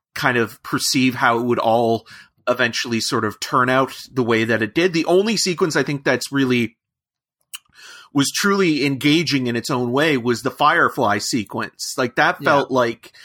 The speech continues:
Speaker 1: like, that's what they needed to do with all of the segments. I mean, honestly, he, he, they probably shouldn't have done any of them because it kinda seems a little bit reckless on Vince McMahon's part to have something like this go on, uh,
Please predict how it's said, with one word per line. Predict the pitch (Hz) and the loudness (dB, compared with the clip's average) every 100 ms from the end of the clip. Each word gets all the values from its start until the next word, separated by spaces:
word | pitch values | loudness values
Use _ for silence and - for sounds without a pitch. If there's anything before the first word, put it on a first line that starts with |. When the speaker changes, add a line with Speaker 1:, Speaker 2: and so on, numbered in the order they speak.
| - - | -20 -4
Speaker 1:
like, | 143 143 - _ | 0 0 -2 _
that's | 165 165 185 | 0 0 0
what | 185 | 0
they | 180 | 2
needed | 151 151 143 | 0 0 0
to | 135 | -2
do | 123 131 123 127 120 117 110 - _ _ - | -2 0 2 2 2 -2 -6 -16 _ _ -6
with | 120 117 113 110 - - _ _ _ _ _ - | 0 2 0 -4 -14 -20 _ _ _ _ _ 2
all | 156 170 175 143 | 4 6 4 2
of | 117 | 0
the | 120 | -2
segments. | - 123 123 113 - - | -2 -4 -4 -6 -6 -4
I | 123 | -2
mean, | 127 123 113 - _ _ _ _ _ - | -2 -2 -4 -10 _ _ _ _ _ 2
honestly, | 156 156 160 | 2 2 0
he, | 131 | 0
he, | 139 156 | 0 -2
they | - 143 | 0 0
probably | 135 151 139 | 2 2 2
shouldn't | 127 131 | 0 -4
have | 117 | 0
done | 120 | 0
any | 113 156 202 127 | 2 0 2 2
of | 104 | 2
them | 123 | 0
because | 147 120 120 | 0 0 -2
it | 120 | 0
kinda | 131 117 | 0 0
seems | 131 113 | -2 -2
a | 127 | -2
little | 117 117 | 0 0
bit | 127 | 0
reckless | 117 123 - 123 - | 0 0 0 -2 2
on | 117 113 110 - - - _ | 0 0 -4 -10 -20 -20 _
Vince | 127 135 117 | -2 -2 0
McMahon's | 135 131 120 120 120 | -4 0 0 0 -2
part | - 123 110 | 0 0 0
to | 147 | -4
have | 131 135 131 | 0 2 2
something | - 127 143 | -2 -2 -2
like | 117 107 - | -2 -2 0
this | 117 | -2
go | - 120 110 | 0 0 2
on, | 117 131 113 117 123 - - - - | 2 4 4 2 -4 -10 -20 -14 -2
uh, | 113 107 | 2 4